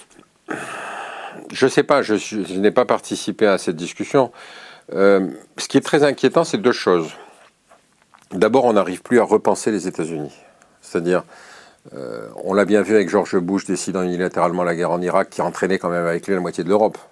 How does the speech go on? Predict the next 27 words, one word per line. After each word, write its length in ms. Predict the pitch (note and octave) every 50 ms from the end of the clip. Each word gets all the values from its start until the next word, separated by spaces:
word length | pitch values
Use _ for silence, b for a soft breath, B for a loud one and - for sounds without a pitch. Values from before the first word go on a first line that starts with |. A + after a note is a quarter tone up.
| _ _ _ _ _ _
Bon. 100 | - D2+ - _ B B B B B B B B B B B B B B B
La 180 | F2 E2 F#2 F2+
façon 280 | - A2+ F#2+ - A#2
dont 120 | A2 G2 F2
a 120 | F2+ F#2+ -
traité, 340 | G2 F2 F2 - G#2 F2+
traité 380 | D#2 F2 E2+ G2 G2 - - -
la 100 | F#2+ F2
France 320 | - - - A2 G#2 -
après 160 | F2+ - F2+ F#2
la 80 | F2+
décision 240 | F2 D#2+ - F#2+ F2+
de 60 | D#2+
Chirac 280 | - - F2+ F2+ G2+ F2
de 80 | E2+
pas 140 | D#2 - F2+
y 100 | F#2 G#2
aller. 200 | A2 G#2+ G#2+ F#2+
Il 40 | E2
y 60 | D#2
a 60 | D#2+
eu 80 | E2 E2
un 40 | D2+
French 300 | - - F#2+ F2+ - E2
bashing 400 | D#2 E2+ D#2+ - - A#2 A2 G2
qui 100 | - F2+
était 220 | E2 - E2+ -